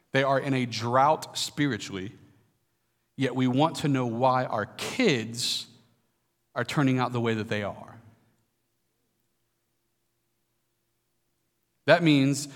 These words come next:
that with roughly a hundred of you in here right now, one of you is parenting your child to read his Bible once a week. Never mind daily, once a week. Or her. Don't wanna play that game.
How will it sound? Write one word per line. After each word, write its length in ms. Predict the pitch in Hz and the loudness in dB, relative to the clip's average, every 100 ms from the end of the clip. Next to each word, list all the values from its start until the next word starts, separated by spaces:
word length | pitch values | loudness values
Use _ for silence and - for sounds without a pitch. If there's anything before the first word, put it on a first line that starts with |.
| - - | -12 -2
that 160 | 139 | 0
with 160 | 135 131 | 0 2
roughly 360 | 131 156 160 | 4 4 4
a 80 | 139 | 0
hundred 360 | 120 170 175 170 | 4 4 4 0
of 100 | 151 | 0
you 160 | 147 | 0
in 100 | 143 | 2
here 200 | 135 139 | 0 0
right 180 | 131 127 | 0 0
now, 320 | 127 123 120 - | 0 -2 -4 -4
one 280 | 120 151 170 | 4 6 6
of 120 | 139 | 4
you 160 | 123 120 | 0 -2
is 100 | 120 | -2
parenting 460 | - 127 127 123 | -2 -2 -2 -4
your 100 | 120 | -4
child 540 | 120 - 123 110 104 104 - - - - | -4 0 0 2 -2 -6 -14 -20 -20 -10
to 120 | 120 | -4
read 220 | 117 117 | -2 -2
his 140 | 117 | -2
Bible 440 | 107 107 104 104 98 - | 0 2 2 0 -8 -14
once 360 | - 107 110 104 | -10 -2 -2 -2
a 60 | 98 | -6
week. 340 | 95 101 - - - - _ | -6 -8 -8 -16 -20 -20 _
Never 220 | - 120 127 | -4 0 2
mind 340 | 143 135 117 | 2 0 -2
daily, 380 | 135 131 107 101 | -2 0 -2 -6
once 280 | 107 107 107 | -6 -6 -6
a 40 | |
week. 300 | 98 87 - - - _ _ _ _ _ _ _ _ _ _ _ _ - | -10 -12 -16 -20 -20 _ _ _ _ _ _ _ _ _ _ _ _ -8
Or 120 | - 107 | -4 -4
her. 200 | 92 85 - - _ _ _ _ _ _ _ _ _ _ _ _ _ _ _ _ | -4 -6 -14 -20 _ _ _ _ _ _ _ _ _ _ _ _ _ _ _ _
Don't 120 | - | -20
wanna 120 | 87 | -18
play 180 | - 92 | -14 -12
that 180 | 90 90 | -12 -16
game. 220 | - - | -20 -20